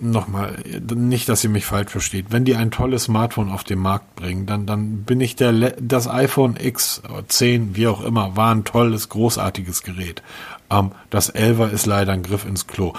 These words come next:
Das ist ja heutzutage, ich, ich, du kennst ja diese, ne, du machst eine Packung von einem, von einem neuen Handy auf und ich hab dieses Gefühl alle zwei, drei Wochen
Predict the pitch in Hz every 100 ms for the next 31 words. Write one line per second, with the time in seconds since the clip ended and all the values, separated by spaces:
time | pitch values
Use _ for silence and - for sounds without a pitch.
0 | - - 104 127 180 240 117 175 120 101
1 | 90 104 117 139 123 - - 147 135 104
2 | 90 90 90 101 135 160 101 - - -
3 | - 113 98 95 95 95 - 95 95 92
4 | 90 87 113 110 98 98 98 - 95 -
5 | - 110 98 92 - - 95 95 92 -
6 | 95 87 87 117 120 117